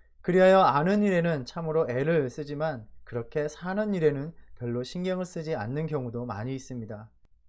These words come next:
이렇게 믿음이 지적인 인정으로 그칠 때가 많아서 신앙의 삶이 불균형을 이룰 때가 많은 것을 봅니다. 우리가 믿는 자다라고 말하는 것은 우리가 하나님을 기쁘시게 하는 것을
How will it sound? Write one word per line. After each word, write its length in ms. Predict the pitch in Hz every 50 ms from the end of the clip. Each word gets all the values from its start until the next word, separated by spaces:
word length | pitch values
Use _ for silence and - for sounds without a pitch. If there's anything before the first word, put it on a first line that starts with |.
| -
이렇게 240 | 156 175 190 190 226
믿음이 380 | 180 170 175 185 202 202 208 208
지적인 680 | - - 156 - - 196 196 180 196 190 185 170 156 151
인정으로 520 | 151 165 175 185 202 208 196 165 170 175
그칠 340 | - 165 - - 160 156 -
때가 220 | 170 160 160 151
많아서 720 | 131 104 104 113 131 143 143 - - 123 123 127 123 117 113
신앙의 480 | - - 175 175 175 175 170 175 175
삶이 460 | 170 - 175 180 190 196 180 147 113 - - - - - -
불균형을 640 | - 147 151 156 151 160 160 156 151 160 165 143
이룰 240 | 131 131 143 151 151
때가 260 | - 127 117 117 120
많은 300 | 120 110 95 110 123 143
것을 300 | 143 135 131 - 151 139
봅니다. 500 | 127 123 120 123 127 120 117 110 110 113 - _ _ _ _ _ - - - -
우리가 260 | 135 147 151 190 196
믿는 400 | 160 143 147 160 180 202 202 196
자다라고 560 | 202 185 170 170 160 151 143 139 135 131 139
말하는 480 | 131 113 110 120 131 143 143 139 135 120
것은 400 | 117 113 - 170 170 151 123 -
우리가 240 | 113 113 120 139 143
하나님을 420 | 143 156 175 180 185 190 190 196
기쁘시게 600 | 190 - 143 - - 175 180 180 - 180 170 180
하는 200 | 175 170 160 156
것을 380 | 156 151 147 - 170 170 180